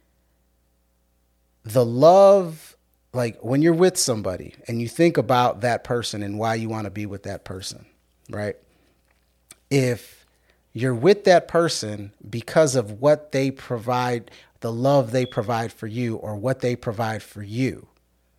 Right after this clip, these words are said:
and not, I'm sorry, for the love that they want, that they do give to you, instead of being with the person because you want to love them. It's a, it's a completely different viewpoint.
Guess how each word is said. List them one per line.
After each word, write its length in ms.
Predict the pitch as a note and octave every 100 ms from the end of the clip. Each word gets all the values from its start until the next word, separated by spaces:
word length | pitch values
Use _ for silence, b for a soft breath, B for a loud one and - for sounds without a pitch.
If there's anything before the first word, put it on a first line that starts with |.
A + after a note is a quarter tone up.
| _ _ _ _ B2+
and 640 | B2+ B2 A#2+ A2+ G#2+ - _ _ _ -
not, 460 | A#2 D3+ E3 D3 - _ _ _ _ _ _ _ _ A#2 _ -
I'm 100 | B2+
sorry, 240 | A#2 G2 - b b b b
for 100 | C#3+
the 120 | C#3
love 240 | D#3+ F#3+ D#3+
that 140 | E3+
they 100 | D#3
want, 340 | C#3+ D3 C#3+ A2+
that 160 | B2+
they 180 | C3+ B2+
do 280 | G#2+ C#3 C#3
give 240 | B2 B2+ -
to 120 | A2+
you, 400 | A2 A2 F#2 G2+ -
instead 580 | B2+ A2+ - D#3+ D3+ -
of 580 | B2 A#2+ A#2 A2+ G#2 - _ _ A#2+
being 300 | A2+ D#3 D3
with 140 | C3+ C3
the 80 |
person 500 | A#2+ D3 C3+ - B2+
because 460 | A2+ A#2+ C#3+ A#2+ G#2
you 140 | C3+
want 520 | A#2 G#2 C3+ D#3 D3 -
to 180 | -
love 380 | A#2 A#2+ A#2 G2
them. 340 | A#2 A#2 - - _ _ _ _ _ _ _ _ _ _ _
It's 160 | B2+ D3+
a, 140 | C3+ -
it's 200 | C#3+ -
a 40 |
completely 580 | C#3+ B2+ F3 F3+ D3 D#3
different 360 | D#3+ D#3 B2+
viewpoint. 500 | A#2 E3 - G#2+ E2